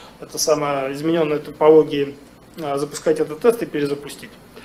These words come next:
А, административные проблемы. Zero deployment, всё, что вам нужно, это S S H credential, и вы можете запускать где угодно. То есть у нас постоянно была такая практика, что, как бы, ребята, у вас там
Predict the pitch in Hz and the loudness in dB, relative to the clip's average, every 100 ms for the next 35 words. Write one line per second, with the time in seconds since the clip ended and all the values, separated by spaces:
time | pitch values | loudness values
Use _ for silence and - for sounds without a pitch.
0 | - - - - - 165 165 160 165 214 | -20 -18 -18 -14 8 10 12 10 6 2
1 | 254 226 - 196 180 151 143 139 135 135 | 0 0 -2 -6 -6 -8 -8 -8 -6 -8
2 | 123 - _ - - 160 233 226 175 - | -10 -14 _ -20 -20 -4 0 2 0 -4
3 | 254 302 294 - - - 185 - 175 170 | -4 -2 -4 -8 -20 -12 -10 -4 -2 0
4 | 240 233 185 160 165 156 160 165 - 160 | -2 -2 -2 -2 0 -2 -4 -8 -6 -4
5 | 165 160 262 - 226 185 165 156 180 175 | -2 0 0 0 -4 -4 -4 -4 -4 -2
6 | 165 151 143 - - 160 156 156 160 240 | -6 -10 -16 -10 -4 -4 -4 -4 0 2
7 | 277 226 165 156 - - - 180 - - | 2 0 -6 -8 -12 -18 -2 0 0 -4
8 | - - - 190 190 185 175 151 165 160 | -18 -14 -6 0 2 2 2 2 2 2
9 | 156 165 156 196 202 160 160 - 156 156 | 0 -2 2 2 2 -2 -10 -8 -6 -6
10 | 151 139 143 156 151 139 147 143 139 | -10 -10 -6 -4 -4 -6 -10 -10 -12